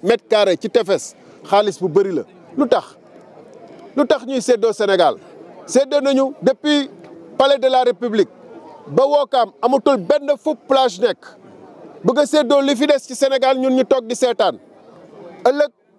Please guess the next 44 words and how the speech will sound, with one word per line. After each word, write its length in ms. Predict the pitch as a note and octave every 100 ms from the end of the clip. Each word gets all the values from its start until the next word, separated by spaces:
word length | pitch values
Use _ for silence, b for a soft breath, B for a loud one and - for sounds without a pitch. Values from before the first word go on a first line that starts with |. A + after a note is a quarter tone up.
| - A3
lan 180 | C4+
la 80 | C#4+
ñuy 120 | C#4
wax 180 | C4+ A#3+
suñuy 220 | B3 A#3+
doom? 200 | G#3+ F#3 C3+
Président 500 | - D4+ B3+ C4 C#4+ B3
bu 60 |
doon 160 | C#4 C#4+
wax 160 | C4+ -
trois 220 | C4+ C4
avril 300 | A3+ B3 E3 - B B B
que 100 | B3
suñu 240 | B3+ C#4 D4
maam 300 | C4+ C4+ B3+
yi 180 | C4+ C4 - - -
am 140 | C4
na 80 | C#4
luñ 180 | C#4 B3+
fi 100 | C4
liggéey, 400 | B3+ A#3+ A#3 B3+ _ -
dañu 200 | F#3 B3+ C4+
war 140 | C4
a 80 | C4 G#3+ _
ta-, 120 | - - - - -
teg 160 | C#4
suñu 240 | - C4+ C4+
tànk 240 | C4 C4
ci 120 | - -
seen 200 | B3+ A#3+
tànk. 300 | A#3+ E3 - - - - - -
Lii 160 | A3+ C#4+
mooy 180 | D4 D4
teg 180 | C#4
sa 140 | - B3+
tànk 240 | C4+ C4 -
ci 80 | B3+
tànku 320 | B3+ B3 A#3+
Mamadou 300 | B3 B3 A3+
Dia 180 | G3+ D3 - - C#3+ - -
wala 220 | - C4 C4
Cheikh 200 | C#4 A#3+
Anta 220 | C4 C4
Diop 200 | A#3 G3